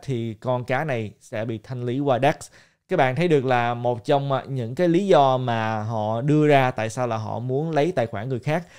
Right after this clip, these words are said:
Tại vì họ nói là vì cộng đồng, nếu như mà người này bị thanh lý trên dex thì cái số lượng Solana được bán thông qua dex sẽ ảnh hưởng rất lớn đối với giá của Solana trên thị trường. Cho nên để đảm bảo những cái, à,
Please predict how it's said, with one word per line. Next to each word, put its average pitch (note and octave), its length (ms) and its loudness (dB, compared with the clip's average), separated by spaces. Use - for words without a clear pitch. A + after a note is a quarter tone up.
Tại C3 140 0
vì B2 200 2
họ A#2+ 120 -2
nói C3 160 2
là D3 120 4
vì A#2+ 280 0
cộng A#2+ 200 -4
đồng, A#2+ 280 0
nếu D3 100 -2
như F3+ 200 2
mà C3+ 180 -2
người A#2+ 220 -4
này A#2 180 -2
bị A2 140 -4
thanh C3 240 -10
lý C3 160 -2
trên C#3 220 -4
dex D#3+ 120 4
thì B2+ 180 -4
cái B2+ 160 -2
số E3+ 260 0
lượng B2 220 -2
Solana A#2+ 480 -2
được A2+ 240 -6
bán B2+ 320 -2
thông C3+ 160 -6
qua B2 80 0
dex D3 160 0
sẽ D3+ 120 -4
ảnh A#2 120 -6
hưởng A2+ 180 -6
rất D#3 160 -2
lớn D#3 320 0
đối C#3 160 2
với D3 140 -4
giá C3+ 180 -2
của C#3+ 140 -6
Solana A2 480 -6
trên A#2 180 -8
thị A2+ 120 -6
trường. A#2+ 300 0
Cho D3+ 60 -4
nên D3 220 2
để B2+ 380 0
đảm B2+ 280 -2
bảo B2+ 440 2
những B2+ 320 -8
cái, D#3 220 0
à, C#3 180 0